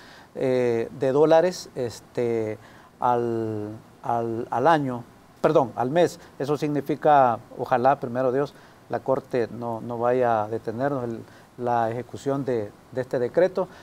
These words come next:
Estaríamos hablando como de setenta y dos, ¿no? Setenta y dos millones de dólares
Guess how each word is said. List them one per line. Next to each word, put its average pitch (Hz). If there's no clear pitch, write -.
Estaríamos 131
hablando 127
como 113
de 110
setenta 117
y 110
dos, 202
¿no? 269
Setenta 131
y 123
dos 139
millones 151
de 143
dólares 156